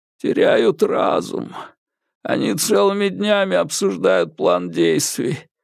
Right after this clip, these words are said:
Захватить Эшвилл, собрать войска. Ну и про вакцину говорят, конечно. Только это всё сказки. Нет никакой вакцины. В итоге они всех убьют, а потом,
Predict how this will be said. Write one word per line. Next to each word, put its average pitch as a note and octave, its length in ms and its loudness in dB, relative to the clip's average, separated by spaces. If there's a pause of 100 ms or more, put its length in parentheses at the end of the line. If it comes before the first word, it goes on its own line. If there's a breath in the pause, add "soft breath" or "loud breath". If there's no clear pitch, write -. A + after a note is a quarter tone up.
(220)
Захватить F3+ 760 0
Эшвилл, D#3+ 600 0
собрать E3+ 580 0
войска. D3+ 840 2 (580)
Ну F3 160 0
и F3+ 140 2
про D#3 200 2
вакцину D#3 680 0
говорят, C#3 580 2
конечно. C3 800 -2 (640)
Только - 360 0
это D#3+ 160 0
всё - 280 0
сказки. - 760 -2 (640)
Нет G3 500 2
никакой D3 640 0
вакцины. - 840 0 (720)
В - 140 -2
итоге C#3 420 2
они C#3 220 -2
всех E3+ 380 0
убьют, F3 720 2
а - 140 2
потом, A#2 720 0